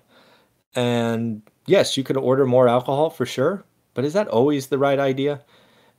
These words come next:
And, you know, this clock she speaks of, if she can ch-, tell me where it is, I'd love to see it, right? Um,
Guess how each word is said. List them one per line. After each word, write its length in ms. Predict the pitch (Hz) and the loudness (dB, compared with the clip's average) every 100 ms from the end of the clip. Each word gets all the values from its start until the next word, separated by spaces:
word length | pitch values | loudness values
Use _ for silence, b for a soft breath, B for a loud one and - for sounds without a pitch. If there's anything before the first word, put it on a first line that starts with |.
| - | -2
And, 520 | 127 127 123 123 123 _ _ _ _ _ _ _ _ _ _ _ _ _ _ | 0 2 0 -2 -6 _ _ _ _ _ _ _ _ _ _ _ _ _ _
you 80 | 135 | -2
know, 140 | 123 | 0
this 180 | 117 151 | 2 0
clock 400 | - - 147 170 | -2 2 4 4
she 220 | - - | -2 -2
speaks 400 | 143 - 170 - | -4 -4 -6 -2
of, 260 | 175 175 175 | -2 -2 -4
if 100 | 127 | -2
she 140 | - 196 | 0 2
can 120 | 196 | 0
ch-, 220 | 135 - | -2 -6
tell 140 | - 151 | -2 0
me 120 | 165 | 4
where 240 | 143 143 | 4 6
it 80 | 131 | 4
is, 380 | 131 170 175 - | 4 2 -2 -4
I'd 140 | 117 | 0
love 140 | 120 135 | 2 0
to 80 | 127 | -2
see 220 | - 147 | -4 -4
it, 160 | 202 _ _ _ _ _ _ | -4 _ _ _ _ _ _
right? 220 | 123 165 - b b b b _ | -2 -2 -8 b b b b _
Um, 360 | 117 117 117 | -10 -10 -12